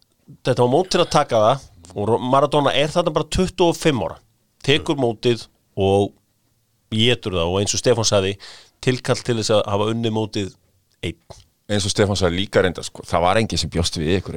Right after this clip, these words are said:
Speaker 2: Englendingar auðvitað, hver, fyrir hvert einasta mót, líklegir, Brasilía, Frakkland,
Speaker 1: Mm.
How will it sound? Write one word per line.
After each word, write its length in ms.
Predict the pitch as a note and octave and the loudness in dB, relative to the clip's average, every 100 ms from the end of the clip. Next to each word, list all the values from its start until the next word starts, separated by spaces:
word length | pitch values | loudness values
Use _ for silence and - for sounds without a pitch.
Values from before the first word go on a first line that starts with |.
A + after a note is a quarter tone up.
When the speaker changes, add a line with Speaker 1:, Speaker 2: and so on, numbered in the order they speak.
| - | 0
Speaker 2:
Englendingar 480 | G2 A#2+ A#2 A#2+ A2+ | 2 2 2 4 4
auðvitað, 460 | A#2 A2 B2 G#2+ | 4 4 2 0
hver, 140 | - G#2 | -2 0
fyrir 200 | G#2 G2+ | 2 2
hvert 140 | G#2 G2 | 2 4
einasta 260 | G#2+ A2 A2+ | 4 2 4
mót, 360 | A2 A2 - - - | 4 4 0 -12 -2
líklegir, 540 | A2 A2 A2 G#2+ G#2 - _ | 0 0 2 2 0 -4 _
Brasilía, 540 | G#2+ A2+ A2+ G2+ G#2 F#2 | 2 2 2 2 4 4
Frakkland, 680 | A2 G#2+ - G#2 F#2 - - F#2+ | 4 2 2 0 0 -8 -14 -12
Speaker 1:
Mm. 220 | E2 | -10